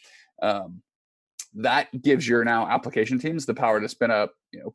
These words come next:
pub sub services they need, database services they need, everything they need via one artifact and tool that they're describing it in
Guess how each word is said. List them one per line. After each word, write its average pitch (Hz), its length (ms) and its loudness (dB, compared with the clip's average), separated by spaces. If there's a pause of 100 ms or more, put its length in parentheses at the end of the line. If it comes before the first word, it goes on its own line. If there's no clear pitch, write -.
pub 117 180 0
sub 117 240 2
services 117 380 -2
they 117 140 0
need, 117 260 -4 (100)
database 113 300 2
services 113 400 -4
they 113 80 4
need, 113 160 0
everything 139 280 0
they 123 60 2
need 131 360 4
via 110 180 2
one 120 460 0 (320)
artifact 117 500 2
and 104 100 -4
tool 113 240 -2
that 101 120 -6
they're 101 140 -2
describing 95 500 -6
it 85 100 -10
in 90 180 -12